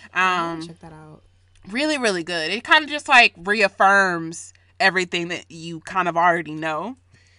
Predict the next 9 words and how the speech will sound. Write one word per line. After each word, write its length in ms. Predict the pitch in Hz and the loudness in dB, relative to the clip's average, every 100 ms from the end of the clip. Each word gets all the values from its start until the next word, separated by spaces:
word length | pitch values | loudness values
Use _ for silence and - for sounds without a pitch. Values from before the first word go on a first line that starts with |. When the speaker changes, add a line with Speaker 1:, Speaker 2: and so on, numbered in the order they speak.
| _ - | _ -6
Speaker 2:
um, 260 | 185 175 180 | 0 0 0
but 140 | 170 | -4
Speaker 1:
Yeah. 60 | - | -2
Speaker 2:
puts, 320 | 240 214 - | -2 -2 -2
like, 280 | 190 170 170 | 2 2 0
numbers 600 | 165 175 175 170 165 160 | -4 -2 -4 -6 -6 -8
and, 240 | 156 151 - | -12 -12 -10
and, 160 | 156 | -8
like, 260 | 156 139 - | -6 -6 -8